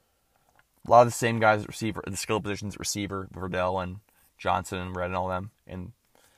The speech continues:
it's really good on the skill positions. Washington, I have it nine and three.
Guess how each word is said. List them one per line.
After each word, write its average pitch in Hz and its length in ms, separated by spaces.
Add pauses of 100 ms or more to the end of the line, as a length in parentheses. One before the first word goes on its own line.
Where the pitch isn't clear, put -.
(580)
it's - 120
really 151 220
good 139 160
on 120 160
the 113 240 (1500)
skill - 280
positions. 101 600 (1900)
Washington, 117 520
I 73 160 (140)
have 98 200
it - 60
nine 92 160
and 90 120
three. 123 300